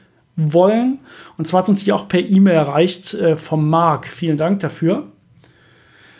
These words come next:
Äh, ich lese das mal ganz vor. Das ist sehr schön formuliert und dann wissen auch alle Bescheid. Und zwar sagt er, ich hätte eine Anschlussfrage zu einer Frage eines anderen Podcast-Hörers,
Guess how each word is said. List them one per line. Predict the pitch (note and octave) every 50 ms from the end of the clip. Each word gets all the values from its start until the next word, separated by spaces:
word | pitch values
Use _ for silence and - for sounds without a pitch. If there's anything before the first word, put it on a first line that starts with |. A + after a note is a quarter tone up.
| _ _ - - - _ _ - -
Äh, | F#3+ F#3 F#3+ G3 G3 G#3
ich | G3+ G3+ G#3
lese | A3 G3+ D4+
das | A#3 G3+
mal | A3+ G3+ F#3 -
ganz | - G3+ F#3+ G3 G3 -
vor. | - - G3+ F#3 F3+ D#3+ D3 B2 -
Das | E3+ D#3+ -
ist | D#3+ - -
sehr | - F#3 F3
schön | E3+ - G#3 F#3+ E3
formuliert | - - F3 E3+ D#3+ D#3+ D#3+ F#3+ G#3+ G#3 G3+
und | F3 E3
dann | D#3+ E3+
wissen | E3+ - G3
auch | E3 D#3+
alle | E3 E3 E3+
Bescheid. | E3 D#3+ - - G3 E3+ E3 F#3 G3 A3
Und | G3 D#3
zwar | - - F#3 F3 E3
sagt | D#3+ F#3 G3+ G3 -
er, | F#3+ E3+
ich | E3 E3 -
hätte | A#3 A#3 - C4 B3+ A3+ A3+ -
eine | - F#3 F#3+ F#3+ F3+ F3
Anschlussfrage | - A#3+ D#4 - - - - B3 - - - - G3 F#3+ G3+ G3 G3
zu | G3 - F3
einer | E3+ E3+ E3
Frage | - - - - F#3 A3 B3 A3 G3+
eines | E3+ D#3+ E3+ E3 - - -
anderen | G3 B3+ D4 C4+ A3 F3+ F3+ E3 E3
Podcast-Hörers, | - - E3 - - E3+ D#3+ D#3 - - - E3 D#3+ E3 F3+ G#3 G3+ - -